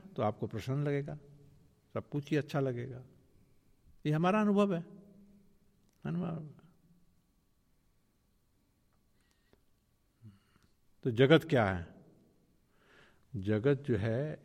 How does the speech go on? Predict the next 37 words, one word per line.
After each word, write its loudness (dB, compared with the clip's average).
ये 0
मन 0
की -8
कल्पना -4
है। -4
जब -6
तक -6
मन -2
है -6
तब -8
तक -4
जगत -4
है, -8
जब -6
मन -2
सो -4
जाता -4
है -6
जगत -6
खत्म -8
हो -6
जाता -12
है। -14
आप -2
जब 0
सुसुप्ति -2
में 2
जाते 2
हैं -2
उस -6
टाइम 0
में 0
मन 0
लय 4
हो 0
जाता -4
है। -12